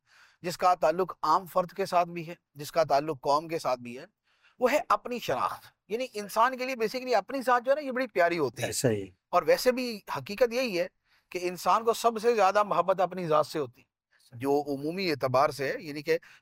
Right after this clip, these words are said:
Speaker 1: हमारे लिए एक है हुक्म शरीयत है कि आका करीम सल्लल्लाहु ताला अलैहि वसल्लम से अपनी जान से बढ़ के मोहब्बत होनी चाहिए, और वो अल्हम्दुलिल्लाह मुसलमानों को होती है। लेकिन जो हम आम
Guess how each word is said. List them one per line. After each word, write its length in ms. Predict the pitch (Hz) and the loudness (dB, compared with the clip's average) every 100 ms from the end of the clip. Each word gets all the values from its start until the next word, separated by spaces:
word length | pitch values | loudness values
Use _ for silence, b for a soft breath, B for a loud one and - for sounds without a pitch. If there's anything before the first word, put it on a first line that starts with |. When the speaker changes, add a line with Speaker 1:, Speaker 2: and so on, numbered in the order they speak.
| - | -6
Speaker 1:
हमारे 300 | 127 143 165 | 0 2 2
लिए 120 | 185 | 0
एक 260 | 170 175 180 | -2 0 4
है 180 | 190 185 | 4 4
हुक्म 360 | 143 156 185 | 0 -6 -6
शरीयत 460 | 175 151 180 180 156 | -2 0 2 0 0
है 120 | 160 | -6
कि 120 | - | -2
आका 240 | 151 147 170 | 0 0 -2
करीम 220 | 160 165 | -2 -6
सल्लल्लाहु 460 | 160 151 147 156 | -6 -6 -2 -2
ताला 260 | 151 139 139 | 0 -2 0
अलैहि 260 | 139 135 131 | -2 -2 -2
वसल्लम 320 | - 127 139 | -4 -6 -6
से 120 | 143 | -6
अपनी 180 | 123 131 | -6 -6
जान 200 | 123 127 | -8 -8
से 80 | 135 | -10
बढ़ 160 | 123 | -8
के 100 | 139 | -6
मोहब्बत 360 | 139 117 117 120 | -4 -4 -6 -8
होनी 160 | 113 | -10
चाहिए, 300 | 110 113 123 - b b - | -8 -8 -8 -14 b b 0
और 120 | 143 | 2
वो 120 | 147 | 2
अल्हम्दुलिल्लाह 840 | 139 - 160 156 135 127 139 143 135 | 0 -2 -4 -2 -2 0 0 -2 -10
मुसलमानों 560 | 120 131 120 120 131 | -6 -4 -2 -2 -4
को 220 | 127 175 _ | -8 -10 _
होती 280 | 127 - 185 | -10 -8 -8
है। 100 | 139 - _ b b b b - | -10 -14 _ b b b b -10
लेकिन 240 | 151 190 | -8 -4
जो 100 | 175 | 0
हम 220 | 175 180 185 | 2 2 2
आम 340 | 156 175 214 | 4 6 4